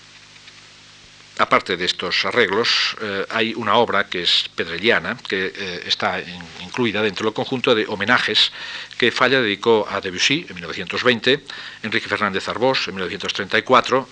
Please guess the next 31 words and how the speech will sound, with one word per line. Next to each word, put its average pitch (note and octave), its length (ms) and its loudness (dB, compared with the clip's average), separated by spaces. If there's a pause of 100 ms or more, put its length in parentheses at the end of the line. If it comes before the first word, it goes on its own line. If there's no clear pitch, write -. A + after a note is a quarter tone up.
Paul A2 180 4
Dukas B2 440 2
mil A2 80 -4
novecientos F#2+ 380 -6
treinta A#2 220 -2
y - 60 -2
cinco A2+ 420 0 (420)
y D3+ 220 2 (180)
la A#2 140 0
pedrelliana G#2+ 600 2
a E2 300 -8
Pedrell, G2+ 440 -2 (160)
eh, E2 260 -10 (400)
es - 120 -4
una E2 100 -8
obra, E2 160 -6
pues, - 220 -6
compuesta F#2+ 480 -4
entre F2+ 220 -8
mil F2+ 280 -8
novecientos F2 480 -6
treinta G#2 260 -2
y F2+ 120 -2
ocho G2 220 -2
y - 20 -6
mil F2+ 80 -8
novecientos F#2 560 -4
treinta - 340 -6
y D#2+ 40 -4
nueve. A2 300 -6 (1500)
Ahí C#3 260 6